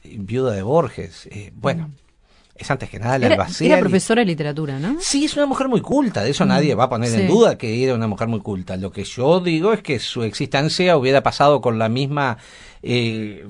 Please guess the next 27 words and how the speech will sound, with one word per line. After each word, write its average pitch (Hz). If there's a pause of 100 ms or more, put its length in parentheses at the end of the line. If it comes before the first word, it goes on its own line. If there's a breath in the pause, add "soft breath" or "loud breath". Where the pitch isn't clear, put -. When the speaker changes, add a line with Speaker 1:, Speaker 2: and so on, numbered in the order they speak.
(240)
Speaker 1:
en 107
realidad 110 (340 soft breath)
Speaker 2:
Mira, 190
acá 208
decía, 214
este, 180
unos 180
apuntes 170
de 160
Laila 165
Guerrero, 165
Kodama, 180
que 175
también 165
escribió 185
mucho, 190
nunca 208
se 185
animó 175
a 202
publicar 180
su 170
propia 170
ficción 170
mientras 165
Borges 180
vivía. 156